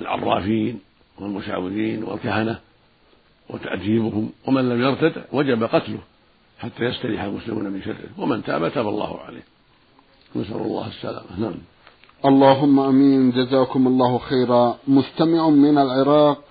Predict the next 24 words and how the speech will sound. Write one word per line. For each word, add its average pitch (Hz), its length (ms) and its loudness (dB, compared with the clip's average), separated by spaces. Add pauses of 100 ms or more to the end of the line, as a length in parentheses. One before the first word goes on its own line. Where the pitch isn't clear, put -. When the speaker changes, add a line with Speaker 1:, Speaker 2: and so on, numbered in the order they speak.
(260)
Speaker 2:
الموصل 131 960 4 (180)
هو 131 280 2
عبد 113 320 0
الله 131 420 0 (180)
بن 120 180 -2
عبد 117 220 -2
الكريم 113 540 0 (600)
يسأل 123 460 0
جمعا 123 280 -2
من 113 240 -2
الأسئلة. 120 540 -4 (120)
في 117 180 -4
سؤاله 120 560 -4
الأول 113 420 -2
يقول: 147 460 0 (160)
Speaker 1:
مم. 107 180 -10 (200)
Speaker 2:
هل 131 200 -2
يجوز 120 480 -2
الأكل 110 580 -4 (580)
من 123 340 4
لحم 127 300 0
الذبيحة 120 840 -2
المنذورة؟ 123 760 0 (420)
أي 156 240 2